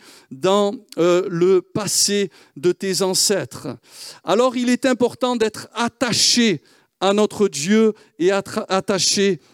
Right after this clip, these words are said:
au Seigneur. C'est ainsi que la parole de Dieu dit, au travers de Moïse, que tu seras considéré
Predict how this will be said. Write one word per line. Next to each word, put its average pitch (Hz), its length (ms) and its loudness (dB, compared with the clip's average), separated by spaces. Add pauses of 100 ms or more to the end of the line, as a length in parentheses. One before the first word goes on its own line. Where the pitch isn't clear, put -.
(120)
au 196 140 4
Seigneur. 196 500 0
C'est 226 240 0
ainsi 262 480 2 (400)
que 214 440 4
la 190 140 -6
parole 214 360 0
de 202 100 -2
Dieu 202 320 -2
dit, 208 380 -4 (260)
au 180 120 2
travers 208 460 -2
de 196 120 2
Moïse, 220 760 2 (300)
que - 80 -2
tu 233 240 -2
seras 220 400 -2
considéré 226 1040 -2